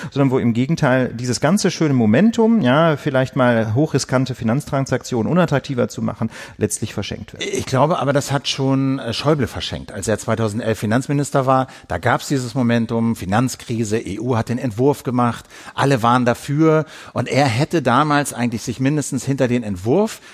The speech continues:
Speaker 2: der E-U-Kommission stellen müssen oder m-, wenigstens einen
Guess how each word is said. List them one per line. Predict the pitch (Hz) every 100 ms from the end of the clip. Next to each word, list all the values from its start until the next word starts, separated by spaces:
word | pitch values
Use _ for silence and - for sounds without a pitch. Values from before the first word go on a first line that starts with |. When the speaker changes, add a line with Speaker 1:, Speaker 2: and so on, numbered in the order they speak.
| - 151
Speaker 2:
der | 156 156
E-U-Kommission | 165 151 156 151 - 143
stellen | - 139 139
müssen | 135 -
oder | 113 110
m-, | 104 -
wenigstens | - 107 117 127 190 190 190 -
einen | -